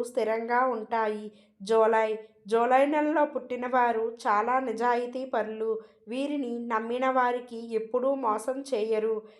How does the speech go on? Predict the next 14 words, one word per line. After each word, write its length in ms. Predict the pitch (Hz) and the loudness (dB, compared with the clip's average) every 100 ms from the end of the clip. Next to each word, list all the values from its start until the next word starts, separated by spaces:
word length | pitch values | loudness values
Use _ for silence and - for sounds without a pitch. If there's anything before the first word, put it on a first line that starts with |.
| _ | _
వీరికి 460 | 220 269 269 269 247 254 | -6 -4 -6 -8 -10 -2
అదృష్టం 640 | 226 196 233 262 - 233 247 | -2 0 -4 -4 -2 -4 -4
తక్కువగా 580 | - 220 220 233 233 233 269 | -4 -4 -2 -4 0 2 2
ఉంటుంది. 600 | 233 214 214 214 220 214 208 - _ | 2 -2 -6 -4 -6 -8 -10 -20 _
మానసిక 520 | 208 220 247 269 294 277 233 | 2 4 4 0 0 2 2
ఆందోళనకు 800 | 208 226 240 240 233 240 233 214 226 | 2 0 0 0 -2 -4 -2 -2 -2
గురి 220 | 214 226 247 | -2 -2 0
అవుతారు. 580 | 214 214 220 214 214 220 220 _ - | 0 0 0 0 0 -4 -8 _ 2
కానీ 340 | 226 220 262 269 - - - | 4 4 2 -4 -8 -14 -4
ముందు 280 | 226 233 262 | -2 0 0
ముందు 360 | 269 294 254 247 - | 0 -2 -2 -4 0
అదృష్టం 600 | 202 190 262 262 262 240 262 | 0 0 -4 -4 -4 -4 -6
కలిసి 400 | 254 220 226 277 | -6 -6 -4 -4
వస్తుంది. 600 | 240 226 240 226 226 | -4 -4 -4 -4 -4